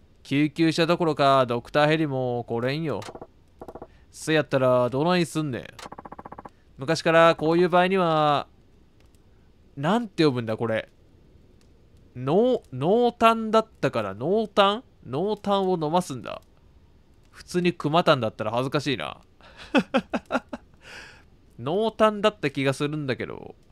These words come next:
き目は間違いないんだが。蓄えがないんか。まあでも熊ってことだよね。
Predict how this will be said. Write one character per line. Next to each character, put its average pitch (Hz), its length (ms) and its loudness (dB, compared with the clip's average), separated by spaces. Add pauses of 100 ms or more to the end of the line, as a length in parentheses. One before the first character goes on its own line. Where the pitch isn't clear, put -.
(320)
き 143 280 -4
目 147 120 0
は 143 180 2
間 120 160 0
違 147 320 -2
い - 20 -2
な 127 100 -2
い 147 60 -4
ん 139 80 -8
だ 113 100 -2
が。 90 220 -8 (1120)
蓄 160 360 4
え 160 60 4
が 139 260 4
な 131 120 0
い 156 60 -2
ん 160 80 -6
か。 71 300 -4 (540)
ま 139 100 0
あ - 20 -6
で 139 60 0
も 127 80 -2
熊 165 320 2
っ - 100 -2
て - 160 -2
こ 143 140 -4
と 156 100 0
だ 139 120 6
よ 117 100 0
ね。 110 420 -4